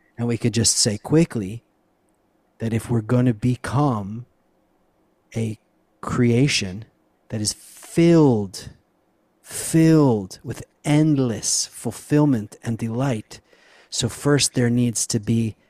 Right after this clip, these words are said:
a vessel i-, where all of that light is gonna go.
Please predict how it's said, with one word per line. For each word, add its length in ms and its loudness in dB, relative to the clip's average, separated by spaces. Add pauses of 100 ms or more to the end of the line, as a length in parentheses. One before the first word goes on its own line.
(340)
a 100 -10
vessel 640 0 (540)
i-, 60 -6
where 260 -2 (100)
all 760 2
of 120 -8
that 260 -8
light 200 -8
is 140 -10
gonna 240 -8
go. 420 -4